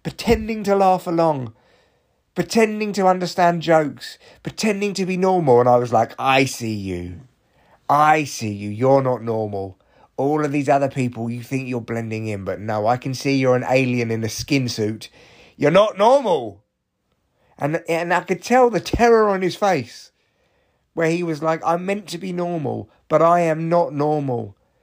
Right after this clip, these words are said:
because I don't understand why everyone else is laughing and enjoying things, and I'm not." That's what he was thinking. And it freaked me the fuck out. It freaked me out because he's a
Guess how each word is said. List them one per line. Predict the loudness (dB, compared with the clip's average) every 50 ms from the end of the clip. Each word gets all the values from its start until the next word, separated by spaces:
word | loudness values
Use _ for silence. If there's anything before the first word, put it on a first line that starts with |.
| _ _ _ _ _
because | -6 -2 0 0 2 4
I | 2 4
don't | 2 0 0 0
understand | -2 -2 -4 -6 -4 -2 0 2 2 2 2
why | 2 2 2
everyone | 2 0 0 -2 -2 0 0
else | 0 -2 -2 -4
is | -4 0
laughing | 2 2 2 2 0 -4 -8
and | -6 -6
enjoying | -6 -6 -4 -4 -4 -4 -4 -4
things, | -4 -6 -6 -4 -6 -6
and | -8 -4 0
I'm | 2 4 4 4 2 0 -2 0
not." | 2 2 2 2 0 _ -16 -20 -20 -20 _ _ _ _ _ _ _ _ _ _ _ _ _ _ _
That's | -12 -12 -10 -8
what | -6 -6 -4
he | -4
was | -6 -6 -6 -6
thinking. | -4 -4 -4 -6 -6 -8 -8 -8 -10 -14 -18 -20 _ _ _ _ _ _ _ _ _ _ _ _ _ _ _
And | -10 -10
it | -10 -10 -12
freaked | -14 -6 -4 -4 -4 -2 -4
me | -4 -4
the | -4 -4
fuck | -4 -4 -4 -4 -2 -2 0
out. | 0 0 0 -2 -6 _ _ _ _ _ _ _ _ _ _ _ _ _ _ _ _ _ _ -14
It | -14 -14
freaked | -12 -2 0 0 0 0 -2
me | -2 2 2
out | 4 2 2 0
because | -4 -6 -6 -4
he's | -4 -4 -4
a | -4 -6